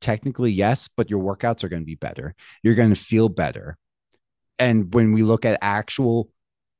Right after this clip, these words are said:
randomized human control trials, the difference in fat loss between a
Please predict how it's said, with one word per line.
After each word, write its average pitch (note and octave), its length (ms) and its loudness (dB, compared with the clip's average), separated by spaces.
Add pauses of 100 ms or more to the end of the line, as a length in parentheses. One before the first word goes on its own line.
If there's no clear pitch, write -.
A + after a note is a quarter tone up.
randomized A#2+ 840 -2 (360)
human A2+ 560 -4 (200)
control A#2 420 -2
trials, E2+ 480 -8 (560)
the A#2 140 0
difference B2 520 0
in B2+ 80 0
fat G#2+ 300 -2
loss C3 200 -2
between A2 680 -4 (400)
a G2+ 220 -6